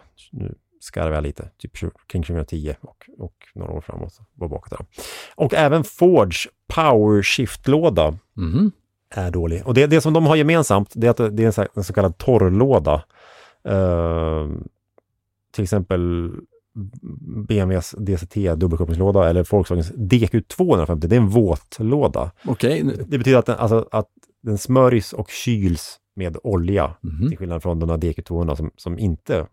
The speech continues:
Speaker 1: har olja. Eh, och jag, man, det finns en, det finns en kille på YouTube som man kan kolla på om man vill djupdyka där som heter Engineered Explained.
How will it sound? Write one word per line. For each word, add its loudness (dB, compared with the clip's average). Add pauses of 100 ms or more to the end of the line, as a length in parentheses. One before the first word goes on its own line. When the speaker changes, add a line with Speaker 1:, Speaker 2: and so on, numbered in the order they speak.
(240)
Speaker 1:
har -6
olja. -4 (500)
Eh, 2 (220)
och -4
jag, -4 (1700)
man, -4 (300)
det 0
finns 4
en, 0
det 4
finns 4
en -2
kille 2
på 2
YouTube 2
som 0
man 2
kan -10
kolla 0
på 2
om 0
man 2
vill 2
djupdyka 0
där 2
som -4
heter -4
Engineered 0
Explained. -6